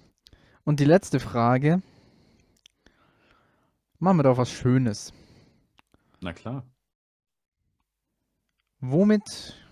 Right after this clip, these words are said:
Speaker 1: kann man dir eine Freude machen?
Speaker 2: Ähm, man kann mir, meinst du materiell oder immateriell?
Speaker 1: Ganz generell.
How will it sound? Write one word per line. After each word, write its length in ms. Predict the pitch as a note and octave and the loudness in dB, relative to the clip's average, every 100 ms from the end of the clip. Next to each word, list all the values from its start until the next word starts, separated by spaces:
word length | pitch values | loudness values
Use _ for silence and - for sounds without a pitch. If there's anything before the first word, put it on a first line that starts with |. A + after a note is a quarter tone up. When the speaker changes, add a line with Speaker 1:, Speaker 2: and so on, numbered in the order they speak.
| _ _ _ _ _ | _ _ _ _ _
Speaker 1:
kann 160 | - D3 | -2 0
man 120 | C#3 | 0
dir 180 | C#3+ D#3 | 0 -2
eine 140 | C#3+ | -2
Freude 340 | B2+ A#2+ A#2+ A2 | -2 -2 -2 -4
machen? 300 | G#2 - A2 - _ _ _ _ _ _ _ _ _ _ _ _ _ _ _ _ _ _ _ _ _ _ _ _ - | -8 -12 -16 -18 _ _ _ _ _ _ _ _ _ _ _ _ _ _ _ _ _ _ _ _ _ _ _ _ -8
Speaker 2:
Ähm, 720 | D#3 E3+ E3+ F3 E3+ F3 E3 - - _ _ _ _ _ _ _ _ _ _ _ _ _ _ - | -6 -4 -6 -6 -6 -6 -8 -12 -20 _ _ _ _ _ _ _ _ _ _ _ _ _ _ -12
man 120 | G2+ | -10
kann 300 | - A#2+ C3 | -6 -4 -2
mir, 520 | G2+ G#2+ A#2 C#3 C3 _ _ - - | -2 -4 -4 -6 -8 _ _ -16 -6
meinst 260 | G#2+ - | -6 -4
du 80 | B2 | -4
materiell 720 | A2+ A2+ A#2+ G2+ G2 G2 D3 | -4 -4 -8 -8 -6 -4 -6
oder 380 | C#3 B2 B2 - | -8 -8 -8 -6
immateriell? 840 | A#2+ A2+ F#2 D#2+ D#2+ D2 D2+ D2 C#2+ _ _ _ _ _ _ _ _ _ _ - _ | -6 -4 -6 -8 -14 -14 -16 -16 -20 _ _ _ _ _ _ _ _ _ _ -20 _
Speaker 1:
Ganz 180 | F3 F3+ | -6 -2
generell. 480 | D#3 B2+ A2+ A#2 | -2 0 -2 -4